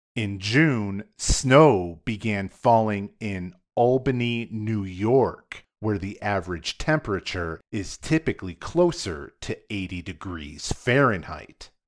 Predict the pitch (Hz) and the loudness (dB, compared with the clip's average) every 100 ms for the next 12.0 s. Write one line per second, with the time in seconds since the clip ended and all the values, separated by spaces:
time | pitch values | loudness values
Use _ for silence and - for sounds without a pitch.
0 | _ - 151 156 110 95 95 - 113 110 | _ 10 12 12 8 0 -4 -2 4 4
1 | 113 113 _ - 156 156 98 85 - 90 | 4 -2 _ 2 4 4 2 -2 -4 -4
2 | 73 - - - - - 107 - 104 76 | -4 -6 -10 -8 -10 -6 -8 -2 -2 0
3 | - - 95 101 90 82 - - 127 110 | -4 -8 -8 -6 -6 -8 -12 -4 -2 -2
4 | - - - - _ _ _ _ _ _ | -6 -10 -10 -20 _ _ _ _ _ _
5 | _ _ _ _ 107 110 110 - - 92 | _ _ _ _ 2 2 0 -6 -8 -10
6 | 87 82 76 - - 123 120 117 117 - | -10 -10 -14 -18 -4 6 10 10 6 0
7 | - 110 113 117 113 - - 104 127 147 | -10 -2 4 6 4 -2 -12 -6 0 2
8 | 147 127 101 - - 120 123 131 135 135 | 2 0 -4 -4 2 4 6 8 6 4
9 | - 123 - - - 156 175 - - - | 0 0 -2 0 4 4 2 -2 0 4
10 | 107 143 175 - _ - 113 107 - 98 | 4 4 0 -10 _ 2 2 2 -2 -14
11 | - 104 87 82 120 151 127 87 58 | -8 -6 -6 -2 2 2 0 -4 -8